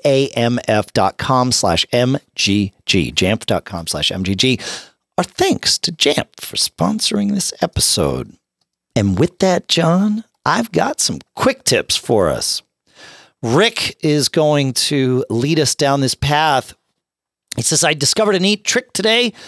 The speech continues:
that I've never heard of before. It has to do with the trash. If you select a file in the trash, like opening up the trash, and select the file and hit Command Delete, Finder will remove the file from the trash and put it back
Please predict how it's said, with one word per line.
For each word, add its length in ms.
that 100
I've 100
never 340
heard 200
of 100
before. 580
It 120
has 280
to 100
do 160
with 300
the 180
trash. 800
If 320
you 100
select 460
a 40
file 420
in 120
the 60
trash, 580
like 220
opening 360
up 180
the 80
trash, 460
and 120
select 280
the 60
file 260
and 80
hit 140
Command 380
Delete, 380
Finder 640
will 260
remove 420
the 80
file 300
from 160
the 60
trash 400
and 220
put 280
it 280
back 380